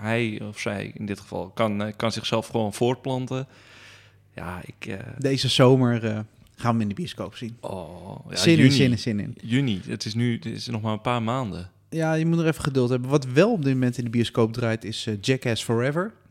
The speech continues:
Speaker 1: Ja.
Speaker 2: Ja, konden helaas niet naar de pers, eh, uitnodiging. Jij toevallig ook niet, eh,
Speaker 1: Nee,
Speaker 2: daarvoor.
Speaker 1: nee, helaas niet. Daar had ik me echt heel erg op verheugd.
Speaker 2: Maar ja, dat is gewoon lachen, gieren, brullen,
Speaker 1: Ja,
Speaker 2: toch?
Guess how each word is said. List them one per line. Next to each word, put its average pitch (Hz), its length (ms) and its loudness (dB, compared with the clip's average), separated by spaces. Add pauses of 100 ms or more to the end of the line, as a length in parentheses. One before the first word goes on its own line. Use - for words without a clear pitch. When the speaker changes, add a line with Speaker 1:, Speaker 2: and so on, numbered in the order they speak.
Speaker 1:
Ja. 131 200 0 (260)
Speaker 2:
Ja, - 280 -6
konden 180 260 2
helaas 165 360 2
niet 180 120 0
naar 151 140 0
de 131 80 -10
pers, - 360 -4
eh, 160 160 -2
uitnodiging. 131 500 -2
Jij 139 100 -4
toevallig 127 340 -8
ook 143 180 -4
niet, 135 200 -2
eh, - 80 -12
Speaker 1:
Nee, 117 100 0
Speaker 2:
daarvoor. 117 440 2
Speaker 1:
nee, 123 120 4
helaas 117 280 4
niet. 120 140 -2
Daar 110 80 0
had 104 100 -2
ik 113 60 -4
me 110 140 4
echt 113 200 -6
heel 107 200 0
erg 101 100 -6
op - 100 -20
verheugd. 107 240 0
Speaker 2:
Maar 131 280 0 (160)
ja, 117 160 -8
dat 107 160 -6
is 113 100 -6
gewoon 107 340 -4
lachen, 107 280 -10
gieren, 107 240 -8
brullen, 107 200 -6
Speaker 1:
Ja, 131 80 2
Speaker 2:
toch? 120 180 -6